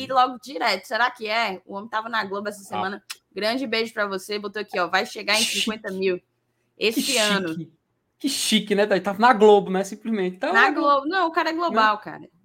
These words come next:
Speaker 2: Minha Nossa
Speaker 1: Global
Speaker 2: Senhora.
Speaker 1: acompanhando esse, esse programa aqui, que é nível Globo, tá? A gente
Speaker 2: É,
Speaker 1: tá
Speaker 2: tem
Speaker 1: aí na
Speaker 2: que,
Speaker 1: mesma
Speaker 2: tem que res-,
Speaker 1: prateleira.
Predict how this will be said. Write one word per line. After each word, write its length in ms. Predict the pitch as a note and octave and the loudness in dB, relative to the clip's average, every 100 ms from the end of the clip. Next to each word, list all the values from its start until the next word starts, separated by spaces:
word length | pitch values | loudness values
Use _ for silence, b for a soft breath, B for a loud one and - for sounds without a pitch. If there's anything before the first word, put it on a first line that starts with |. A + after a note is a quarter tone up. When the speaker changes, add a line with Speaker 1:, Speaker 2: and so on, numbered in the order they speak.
| _ | _
Speaker 2:
Minha 220 | G3 A#3+ | -8 -2
Nossa 140 | A3 D4 A#3 | 2 4 8
Speaker 1:
Global 140 | C4 | 8
Speaker 2:
Senhora. 160 | D4 C#4+ | 8 4
Speaker 1:
acompanhando 840 | D4+ B3 C4+ B3 B3 C4 C4 C4 - | 0 -2 0 0 -2 -4 -6 -6 -4
esse, 360 | B3 - B3 - | -4 -4 -10 -6
esse 200 | A#3+ - | -6 -4
programa 360 | B3+ B3 A#3+ A#3+ | -4 -4 -4 -6
aqui, 160 | C#4 | -8
que 80 | - | -6
é 100 | A4 | -4
nível 340 | G4 G#4 B4+ E4 | 0 2 2 2
Globo, 400 | C#4+ D4 C4 G3 | 0 0 0 -2
tá? 220 | - A#3 | 0 -2
A 60 | A3 | -4
gente 200 | G3 C4 | -2 8
Speaker 2:
É, 200 | B3 C4 | 10 10
Speaker 1:
tá 60 | D4 | 6
Speaker 2:
tem 100 | D#4+ | -4
Speaker 1:
aí 0 | |
na 80 | |
Speaker 2:
que, 60 | D#4 | -6
Speaker 1:
mesma 120 | D#4 | -4
Speaker 2:
tem 80 | F#4 | -2
que 60 | F4 | 0
res-, 140 | - | -2
Speaker 1:
prateleira. 360 | F#4+ D4 A#3 | 0 0 0